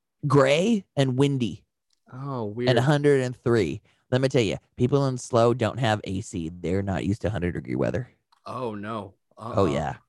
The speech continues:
Speaker 2: We, so we got a lot of hot ass weather, and there was a couple days where it was, like, cloudy, and it was like, "Is it gonna
Speaker 1: Mm-hmm,
Speaker 2: rain?"
Speaker 1: mm-hmm, mm-hmm, mm-hmm.
Speaker 2: You know, it's very strange. It's very,
Speaker 1: Yeah, I
Speaker 2: like,
Speaker 1: think it rained
Speaker 2: um,
Speaker 1: on the coast.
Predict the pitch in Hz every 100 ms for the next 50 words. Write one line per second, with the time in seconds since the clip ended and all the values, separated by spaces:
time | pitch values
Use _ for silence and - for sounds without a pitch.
0 | _ _ _ _ _ _ _ _ _ -
1 | 208 254 - 175 185 165 226 208 147 131
2 | 139 135 - 139 139 135 - 127 127 131
3 | 147 - _ _ _ _ 127 120 117 113
4 | 107 107 127 127 123 165 160 151 151 139
5 | 135 - 127 117 123 - - 120 131 139
6 | 151 156 - 120 110 107 120 113 113 -
7 | - 113 156 370 381 190 165 180 139 165
8 | 180 180 165 165 175 190 - 143 160 180
9 | 160 185 165 180 226 151 - 135 117 120
10 | 127 160 151 135 202 233 247 - 165 160
11 | 156 202 165 -